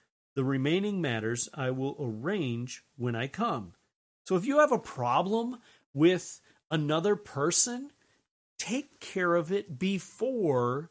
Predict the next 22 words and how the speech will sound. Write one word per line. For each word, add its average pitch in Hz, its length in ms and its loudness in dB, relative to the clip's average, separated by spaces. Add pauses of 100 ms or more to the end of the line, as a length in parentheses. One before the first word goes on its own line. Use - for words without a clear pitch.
you 156 160 -6
take 190 240 -6
the 190 80 -4
Lord's 190 280 -2
Supper, - 420 -6 (840)
because 175 320 2
this 208 140 4
is 214 160 4
a - 60 4
very 135 340 0
serious 113 560 2
thing. 180 320 -4 (560)
Now, 139 400 2 (260)
as 180 400 4
he 185 260 -2
shows 202 580 0
here, 160 560 0
he's 165 320 2
saying, 190 480 2
he's 165 180 0
also 175 640 2
s-, 151 220 0